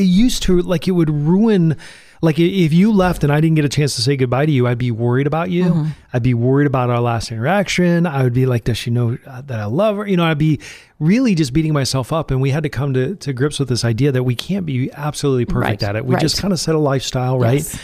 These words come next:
Speaker 1: That this is kinda be our tone. This is kinda how we're gonna do it, but we don't have to be rigidly perfect at it
Speaker 2: No.
Speaker 1: either.
Speaker 2: And it's not, it, I think of it more as a habit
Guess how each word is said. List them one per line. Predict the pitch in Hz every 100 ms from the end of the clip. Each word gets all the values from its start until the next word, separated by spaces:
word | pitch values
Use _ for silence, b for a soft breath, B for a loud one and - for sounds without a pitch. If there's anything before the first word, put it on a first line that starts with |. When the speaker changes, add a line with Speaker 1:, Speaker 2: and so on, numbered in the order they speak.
| B
Speaker 1:
That | - 113
this | 151
is | 151
kinda | - 143 151 147
be | 175 160 143
our | 139 143
tone. | - 147 139 135 135 127 B B -
This | 131
is | 131
kinda | 131 139
how | 123 131
we're | 127
gonna | 120 113
do | 110 120
it, | 110
but |
we | 117
don't | 117 127 127 180
have | - - 135 120 -
to | - 123
be | 107 120 113 107 107 B B -
rigidly | 117 123 127 117 110 107
perfect | 101 - - 120 - 117 -
at | 107
it | 101 98
Speaker 2:
No. |
Speaker 1:
either. | 123 107 95 90 - -
Speaker 2:
And | 269
it's | 269
not, | 285 -
it, | 214 -
I |
think | 214 262 247
of | 196
it | 196
more | 180 185
as | 170
a |
habit | 160 - 165 202 135 -